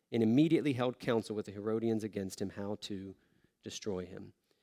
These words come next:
Looking at those two stories about Jesus on the Sabbath, there's really two main ideas I want to draw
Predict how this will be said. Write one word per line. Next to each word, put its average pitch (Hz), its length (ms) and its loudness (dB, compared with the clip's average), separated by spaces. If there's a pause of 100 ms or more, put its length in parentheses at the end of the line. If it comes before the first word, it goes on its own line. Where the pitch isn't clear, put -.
(520)
Looking 208 380 8
at 143 160 4
those 196 360 8
two 185 360 2
stories 143 560 8
about 127 280 6
Jesus 156 440 2
on 147 240 6
the 143 80 8
Sabbath, 123 420 6
there's 127 180 2
really 175 260 8
two 208 440 4
main 170 320 12
ideas 147 380 8
I - 20 6
want 135 140 8
to 113 160 0
draw 147 260 8